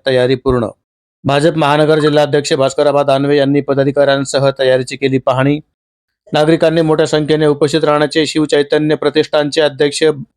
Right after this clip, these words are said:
प्रतीक दानवे यांचे आवाहन. शिवचैतन्य प्रतिष्ठान जालना यांच्या वतीने शहरातील चंद्रशेखर आझाद मैदानावर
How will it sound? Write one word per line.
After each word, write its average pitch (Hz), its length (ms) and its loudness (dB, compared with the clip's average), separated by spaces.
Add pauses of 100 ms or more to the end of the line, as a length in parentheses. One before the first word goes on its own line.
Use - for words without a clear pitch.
(160)
प्रतीक 156 380 0
दानवे 147 300 2
यांचे 143 280 0
आवाहन. 127 340 -2 (880)
शिवचैतन्य 180 760 0
प्रतिष्ठान 160 600 -2
जालना 147 400 0
यांच्या 147 320 0
वतीने 170 380 0
शहरातील 151 480 0
चंद्रशेखर 139 540 -2
आझाद 139 360 0 (100)
मैदानावर 139 460 2